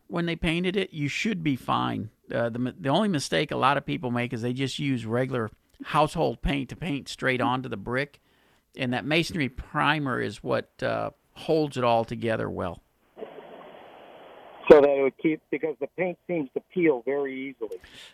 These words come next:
Speaker 1: Yeah, that, see, that sounds like they didn't use the masonry primer then.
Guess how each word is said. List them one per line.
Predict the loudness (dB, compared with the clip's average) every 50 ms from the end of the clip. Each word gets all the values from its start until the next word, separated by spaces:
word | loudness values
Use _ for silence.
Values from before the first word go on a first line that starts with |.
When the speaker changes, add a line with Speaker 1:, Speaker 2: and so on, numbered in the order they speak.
| _ -10
Speaker 1:
Yeah, | -6 -2 0 0 2 0 0
that, | 0 -4 -8 -8 -12
see, | -10 -6 -4 -2
that | 2 2 0 0 0
sounds | -2 -2 -2 -2 0 0
like | 0 0 0
they | 0 -2
didn't | 0 0 0 0 0
use | 2 2 2 2 0 -2
the | -4 -4
masonry | -2 -2 -2 -2 -4 -6 -6 -6 -6
primer | -6 -4 -2 0 0 0 0 -2 -6 -6
then. | -6 -6 -8 -8